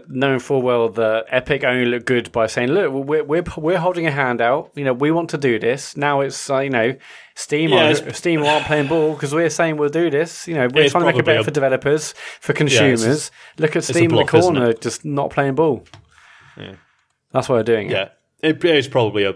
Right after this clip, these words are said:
Speaker 2: a bluff, but, um, but it's an interesting one. <laughs>
Speaker 1: Yeah, I mean,
Speaker 2: Yeah.
Speaker 1: I can't, I can't see Steam doing it. I mean, I mean,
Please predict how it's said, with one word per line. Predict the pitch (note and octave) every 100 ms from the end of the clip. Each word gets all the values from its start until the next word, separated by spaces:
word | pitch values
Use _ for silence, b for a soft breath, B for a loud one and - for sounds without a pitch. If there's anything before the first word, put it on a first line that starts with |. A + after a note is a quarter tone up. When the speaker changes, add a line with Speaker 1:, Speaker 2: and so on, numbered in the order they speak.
| - -
Speaker 2:
a |
bluff, | G#2+ G2 - - _ _
but, | G#2 F#2+ G#2
um, | G2 F#2+ F#2+ _ _ _ _ _ _ _ _ _ _ _ _ _ _ _
but | -
it's | -
an | E3
interesting | D#3+ B2 - G#2+
one. | A#2+ B2+ -
<laughs> | -
Speaker 1:
Yeah, | C3+ B2 -
I | C3+
mean, |
Speaker 2:
Yeah. | C#3
Speaker 1:
I | C#3
can't, | D#3+ D3+
I | C3+
can't | D3+ C3
see | B2+
Steam | A#2+ C3+ A2+
doing | G#2+ A2+ G#2+
it. |
I | A#2
mean, | B2 G2+ A#2+
I |
mean, | B2+ B2+